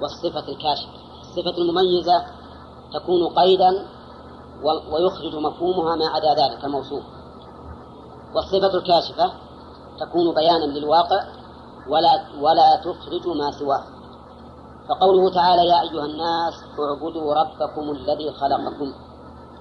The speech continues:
الذي خلقكم صفة لرب، هذه الصفة مميزة ولا كاشفة؟ ها؟ صفة كاشفة،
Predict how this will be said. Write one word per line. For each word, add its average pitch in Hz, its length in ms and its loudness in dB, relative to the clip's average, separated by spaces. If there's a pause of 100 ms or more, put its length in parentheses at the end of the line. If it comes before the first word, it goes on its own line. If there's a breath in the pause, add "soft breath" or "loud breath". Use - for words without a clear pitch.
(1000)
الذي 165 380 4
خلقكم 165 540 -2
صفة 185 220 -4
لرب، - 280 0 (1300)
هذه 175 240 0
الصفة 170 400 -2 (1300)
مميزة 185 500 4
ولا 165 200 -2
كاشفة؟ - 320 -6 (1120)
ها؟ 175 160 -4 (520)
صفة 175 320 -6 (140)
كاشفة، 180 300 0